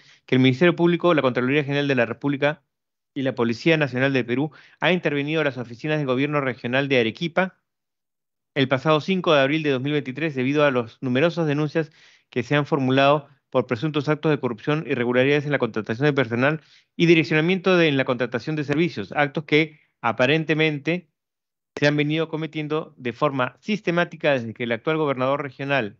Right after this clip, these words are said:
de Arequipa, el señor Roel Sánchez Sánchez, asumió funciones el pasado uno de enero de dos mil veintitrés.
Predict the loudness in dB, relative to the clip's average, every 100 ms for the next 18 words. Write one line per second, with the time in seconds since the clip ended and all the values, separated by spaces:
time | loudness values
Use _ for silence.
0 | -6 -4 -2 -4 -4 -4 -2 0 0 -4
1 | _ -6 2 4 2 0 -6 -6 -8 -6
2 | -6 -6 -12 _ _ _ -4 -2 0 0
3 | -2 -2 -2 -2 -2 -2 0 2 2 2
4 | -2 -2 2 2 2 0 0 -2 -2 -2
5 | -2 -2 -4 -4 -4 -6 -20